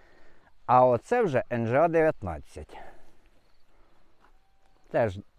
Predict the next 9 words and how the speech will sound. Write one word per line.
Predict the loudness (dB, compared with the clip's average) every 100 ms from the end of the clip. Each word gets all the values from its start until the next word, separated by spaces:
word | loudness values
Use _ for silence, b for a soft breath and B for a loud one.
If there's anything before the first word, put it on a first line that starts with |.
| -20 -14
добре | -4 -2 -2 -2
запилений. | -2 -2 2 2 2 2 -2 -4 B B B B B -20 -12 b b b b b b
Цунамі, | -6 0 2 2 0 -4
це | -6 -6
я |
сказав, | -6 -6 -4 -2 -2
тут | -4 -10
новий | -6 -4 -4
сорт | -4 -6 -6